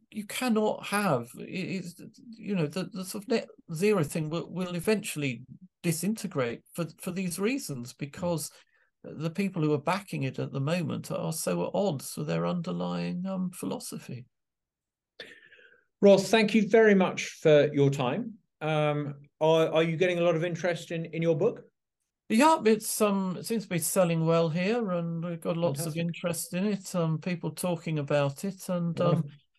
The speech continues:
Speaker 1: I think we even overtook Greta Thunberg in the Amazon rankings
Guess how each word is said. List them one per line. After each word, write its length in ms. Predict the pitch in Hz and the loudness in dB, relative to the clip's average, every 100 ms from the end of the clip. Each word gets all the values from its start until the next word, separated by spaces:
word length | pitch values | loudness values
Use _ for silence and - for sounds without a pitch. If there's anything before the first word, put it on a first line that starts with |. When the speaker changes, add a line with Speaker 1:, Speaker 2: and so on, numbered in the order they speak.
| _ | _
Speaker 1:
I 120 | 160 170 | -2 0
think 160 | 185 | 0
we 160 | 156 170 | 0 0
even 280 | 175 175 180 | 0 0 2
overtook 640 | 196 170 165 208 - - | 2 0 -4 -4 -6 -6
Greta 400 | - 196 - 180 - _ | -4 -4 -2 -4 -6 _
Thunberg 680 | - 214 185 156 147 139 139 | -2 0 2 2 2 2 0
in 160 | 151 | -4
the 120 | 147 156 | -2 -2
Amazon 420 | 175 165 156 156 | 0 -2 0 0
rankings 760 | 151 185 165 - 160 - 143 | 0 2 0 0 -4 -4 -8